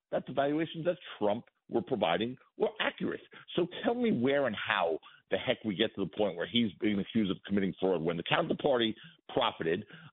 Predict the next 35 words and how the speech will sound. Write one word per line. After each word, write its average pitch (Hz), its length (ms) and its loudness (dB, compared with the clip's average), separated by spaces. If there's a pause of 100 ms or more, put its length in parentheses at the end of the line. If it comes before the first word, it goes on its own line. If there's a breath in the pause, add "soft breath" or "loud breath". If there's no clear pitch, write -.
I 160 60 2
listened 107 340 -2 (100)
to, 80 80 2 (160)
in, 110 140 2
in 110 140 0
preparation 107 680 0
for, 87 300 2 (200)
for 87 220 2
entering 92 320 -2
this 78 180 -4
case, 73 200 2
I 113 80 2
spoke 110 280 -2
to - 60 -4
mortgage 85 340 0
lenders, 69 360 -4 (200)
some 110 120 0
of 98 60 4
the 92 40 2
biggest 95 320 0
in 85 60 0
the 80 80 2
world. 78 420 0 (560 loud breath)
And 113 220 4
what 175 180 0
they 131 160 2 (140)
said 110 220 0
to 92 40 -4
me 71 260 -6 (280 loud breath)
was - 180 2 (160)
they 147 200 2
would 226 160 0
have 87 180 -2
lent 98 240 4
Donald 92 260 2